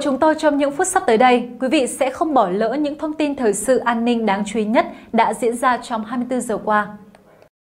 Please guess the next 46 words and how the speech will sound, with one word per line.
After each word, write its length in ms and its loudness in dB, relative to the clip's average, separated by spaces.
Kính 120 0
thưa 100 4
quý 120 4
vị, 260 4
trong 200 2
bản 220 4
tin 220 6
an 200 4
ninh 160 6
chính 180 2
trị 240 0
nóng 260 4
nhất 140 2
hai 140 0
mươi 60 -4
tư 100 2
giờ 160 2
hôm 200 2
nay, 240 4
mời 120 6
quý 140 2
vị 180 2
đến 200 4
với 220 2
những 260 2
tin 180 0
chính 200 0
sau. 400 0
Tỉnh 140 6
ủy 200 6
Phú 180 2
Yên 260 4
chỉ 180 2
đạo 260 2
làm 240 2
rõ 340 2
vụ 80 6
bác 200 2
sĩ 400 0
bị 180 2
tố 440 4
gạ 300 4
dịch 280 0
vụ 120 2
mai 220 0
táng. 340 2